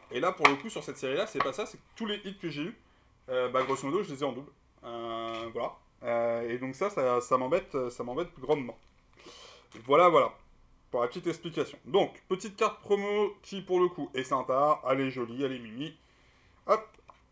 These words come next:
Et ça, c'est pour la carte promo pour les joueurs de T C G. Voilà. Donc, un Lugia. Ok. Bon, bah, on sait très bien, hein, l'alternative, c'est pas pour nous.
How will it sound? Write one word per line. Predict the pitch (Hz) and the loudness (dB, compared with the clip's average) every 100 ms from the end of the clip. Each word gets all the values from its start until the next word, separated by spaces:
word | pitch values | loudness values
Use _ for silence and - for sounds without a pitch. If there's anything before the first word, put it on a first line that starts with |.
| _ _ 190 | _ _ 2
Et | |
ça, | 185 190 190 | 4 4 4
c'est | - 220 | 0 -6
pour | 208 202 | 0 0
la | |
carte | 175 180 - | 2 -2 -2
promo | - 180 214 220 - | -4 0 0 -2 0
pour | 240 226 | 2 4
les | 214 | 2
joueurs | 156 240 | 2 0
de | 226 | 0
T | 214 277 262 | -4 -6 -4
C | 220 147 | 0 0
G. | 131 127 123 123 | 0 0 0 -2
Voilà. | 120 135 117 113 131 - - - - - - - - - - _ _ _ _ _ _ - | 2 4 4 0 -4 -4 -8 -20 -20 -18 -18 -20 -20 -20 -20 _ _ _ _ _ _ -6
Donc, | 175 190 180 - | -2 0 -2 0
un | 196 214 | 2 2
Lugia. | 214 190 180 208 214 220 220 - _ _ | 2 -2 4 6 8 6 4 0 _ _
Ok. | 196 214 - - - 196 202 196 175 - - _ _ _ _ - _ _ _ _ _ 131 | 2 2 2 -6 -6 -2 0 0 -4 -10 -20 _ _ _ _ -20 _ _ _ _ _ 4
Bon, | 147 165 - 135 | 6 6 0 2
bah, | 139 143 | 4 4
on | 156 | 0
sait | 196 185 | -2 -4
très | - 196 | -2 -2
bien, | 196 202 190 | 0 0 2
hein, | 160 160 | 2 2
l'alternative, | 147 151 170 170 165 170 160 | 2 2 0 0 -4 -6 -10
c'est | - 202 | -4 -2
pas | 214 214 | 2 2
pour | 208 190 | 2 0
nous. | 180 180 202 | 0 -2 -2